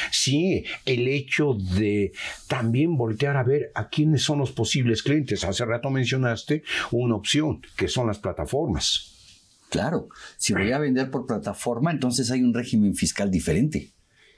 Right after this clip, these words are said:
Speaker 1: Sí y no.
Speaker 2: No.
Speaker 1: Sí y no, porque podríamos tener tres opciones. El que vende hasta trescientos mil pesos, como tú hacías esa referencia en el año, que el impuesto que le retenga la plataforma se convierte en definitivo.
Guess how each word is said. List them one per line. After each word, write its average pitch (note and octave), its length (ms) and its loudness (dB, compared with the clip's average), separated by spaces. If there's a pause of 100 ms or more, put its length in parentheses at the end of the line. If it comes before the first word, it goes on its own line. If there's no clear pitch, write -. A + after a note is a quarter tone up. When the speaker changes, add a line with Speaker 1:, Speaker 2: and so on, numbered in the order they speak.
(880)
Speaker 1:
Sí G#3 640 0 (460)
y G#2+ 180 2
no. G#2+ 160 4
Speaker 2:
No. A#2 220 -2 (480)
Speaker 1:
Sí G3+ 480 0
y B2+ 160 2
no, E2 160 -2 (400)
porque E3 340 -2 (100)
podríamos D#3+ 460 0
tener B2 440 -2
tres A#2+ 280 -2
opciones. D#3+ 720 -2 (420)
El A2 140 -4
que B2+ 100 -2
vende C3 240 2
hasta B2 180 -2
trescientos G2+ 500 0
mil G#2+ 180 0
pesos, A2+ 380 0
como F2 240 -2
tú G#2+ 160 0
hacías F#2 320 -2
esa G2 240 -2
referencia E2+ 560 -2
en F#2 80 -2
el G#2 140 0
año, A2 320 -2 (340)
que B2+ 80 -2
el G#2+ 80 -2
impuesto A2 480 -2
que G#2+ 100 -4
le G2+ 120 0
retenga G#2 440 -2
la G#2 120 -4
plataforma A2+ 640 -2
se F#2+ 160 -4
convierte F#2+ 420 -4
en F#2 60 0
definitivo. F2+ 720 -2